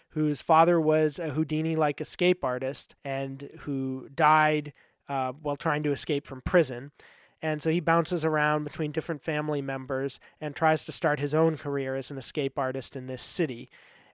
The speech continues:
And there's a bit of a fairy tale quality about it. There's a, it's a very, very Hal Ashby feeling movie. And, uh, I guess that's not surprising in a way, 'cause Deschanel did shoot being there for Hal Ashby, so he himself may be partly responsible for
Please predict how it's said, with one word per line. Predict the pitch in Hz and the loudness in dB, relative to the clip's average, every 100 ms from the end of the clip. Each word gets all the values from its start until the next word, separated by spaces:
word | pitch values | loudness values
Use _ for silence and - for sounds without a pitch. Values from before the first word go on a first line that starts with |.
| - | -4
And | 160 160 160 | 2 2 4
there's | 165 160 | 4 4
a | |
bit | 151 175 | 4 4
of | 160 | 4
a | |
fairy | - 175 165 | 2 4 6
tale | 160 170 151 | 4 2 0
quality | - 147 147 151 | 4 4 4 2
about | 147 147 | 0 2
it. | 156 | 2
There's | 160 147 | 0 -2
a, | 156 | -4
it's | 147 160 | -2 -2
a | |
very, | 131 127 - 175 190 160 135 - _ - | -4 -10 2 10 10 10 4 -8 _ -16
very | 131 165 170 135 | 0 4 6 4
Hal | 123 151 151 131 | -2 2 4 4
Ashby | 131 135 - - 123 120 _ | 0 -2 -4 -6 -8 -10 _
feeling | - 165 131 123 120 | -6 -2 -2 -4 -8
movie. | 120 123 - 113 _ - - _ _ | -8 -10 -12 -20 _ -20 -20 _ _
And, | 151 139 135 | -4 -4 -2
uh, | 165 165 | -2 6
I | 165 | 6
guess | 165 175 | 6 4
that's | 170 151 | 4 0
not | 165 151 | -2 -4
surprising | - 180 156 147 | -2 0 0 -2
in | 143 | -4
a | |
way, | 143 | -4
'cause | 143 143 | -4 -6
Deschanel | 131 156 - 151 143 | -2 -2 -2 -2 -2
did | 135 156 139 | 0 -2 0
shoot | - 240 151 | 2 4 2
being | 147 226 165 131 | 0 0 0 -2
there | 120 120 | -8 -8
for | - | -4
Hal | 131 143 135 | -2 0 0
Ashby, | 143 160 - 123 117 | 2 2 2 -8 -8
so | 135 131 - - | -6 -6 -10 -8
he | - 196 | 4 6
himself | 170 165 175 175 156 | 6 6 6 8 6
may | 156 147 | 0 -2
be | 143 | -2
partly | - 147 147 | 0 -2 -2
responsible | 143 - 175 185 160 135 131 | -6 0 4 4 2 -8 -6
for | 139 127 | -6 -8